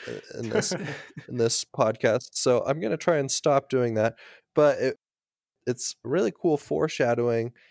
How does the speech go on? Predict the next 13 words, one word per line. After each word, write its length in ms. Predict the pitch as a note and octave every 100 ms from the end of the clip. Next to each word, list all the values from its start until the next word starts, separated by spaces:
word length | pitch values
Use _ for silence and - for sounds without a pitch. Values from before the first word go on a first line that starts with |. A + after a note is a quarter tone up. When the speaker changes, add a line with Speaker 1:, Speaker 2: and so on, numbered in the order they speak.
| _ _ -
Speaker 1:
and 540 | B2+ C3 B2 A#2+ A2+ - _ _ - _ _
really 420 | C#3 E3 D#3 D3+
cool 840 | - - D3+ C#3+ C3+ C3 A#2+ A#2 - _ _ _
use 460 | B2 C3 E3 F3+ C3+
of 180 | A#2
magic, 640 | A2 A#2+ C#3+ C3 G#2 G2 -
I 100 | G#2
think, 420 | G#2+ A#2 G#2+ A#2 -
where 440 | A2+ G#2+ G#2 G#2 - _ _ _ _ _ -
you 80 | B2+
have 500 | C3+ A#2+ A2+ A2+ - _ -
animals 880 | B2 B2+ B2+ B2 A#2 A2+ A#2 - - _ _ _ _ _ _ -
approaching 880 | A#2 - C3 B2+ - A#2 A2 A2